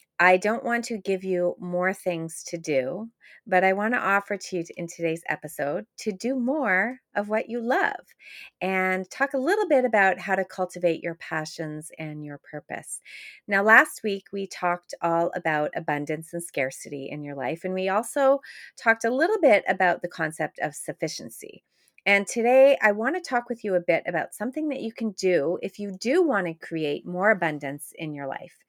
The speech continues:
If you want to create it, it makes sense that you try to do more things that make you feel good, right? So I want to offer to you that if you want to create a more abundant life,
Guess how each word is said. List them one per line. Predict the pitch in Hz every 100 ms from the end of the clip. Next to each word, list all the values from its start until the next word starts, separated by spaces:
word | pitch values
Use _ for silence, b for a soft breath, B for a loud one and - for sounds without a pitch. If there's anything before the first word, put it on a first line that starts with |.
| B B B B -
If | 175 -
you | 180
want | 170 175 208 240 233
to | 240 233 226
create | - 180 180 170 185
it, | 269 339 - - b b b
it | 208 -
makes | 190 175
sense | - 349 359 - -
that | 233
you | 220 226
try | - - 190
to | 220
do | 196 202
more | 196 202
things | - 147 156 202 214
that | 185 -
make | 175 165 -
you | 196
feel | - 339 277
good, | 214 -
right? | - 320 359 _ b b b b b
So | - 247
I | 247
want | 254 285
to | 349 196
offer | 185 190
to | 175 -
you | 147 151
that | 147
if | 151
you | 175
want | 175 180
to | 226 -
create | 180 170
a | 175
more | 151 147
abundant | 160 156 208 233
life, | 156 131 339 -